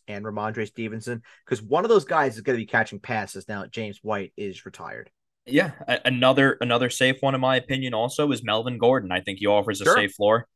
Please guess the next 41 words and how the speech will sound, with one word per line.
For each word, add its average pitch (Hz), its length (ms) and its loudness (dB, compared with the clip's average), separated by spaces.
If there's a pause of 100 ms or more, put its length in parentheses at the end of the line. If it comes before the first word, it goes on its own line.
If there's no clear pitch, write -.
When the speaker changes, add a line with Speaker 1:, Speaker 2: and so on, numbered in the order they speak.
(460)
Speaker 2:
where 104 140 0
Speaker 1:
Yeah. 127 100 4
Speaker 2:
if 120 60 2
you 113 60 -2
have 113 180 2
some 98 240 -6 (140)
P 127 140 0
P 123 120 -4
R 107 160 6
glitches 120 480 0
on 95 100 -4
your 95 100 -6
team, 104 240 -4
I 101 60 0
think 104 220 -4
Gordon 117 480 4
gives 110 180 -2
you 107 80 4
a 98 60 0
touchdown 131 520 2
and 117 60 -4
he 107 120 -6
gets - 240 -6
you 98 60 -12
double 98 200 0
digits 120 360 -2
every 123 200 0
week. 143 260 2 (640)
You're 104 120 -2
thrilled 107 420 0
with 98 140 -4
that. 110 300 2 (320)
Um, 95 500 -2 (560)
Speaker 1:
James 123 160 2
Speaker 2:
another 139 260 6
Speaker 1:
Cook. 123 80 -2
Speaker 2:
one, 104 340 -2 (500)
yeah, 104 140 0
Cook - 380 -4
especially. 98 640 -4 (380)
Um, 101 480 0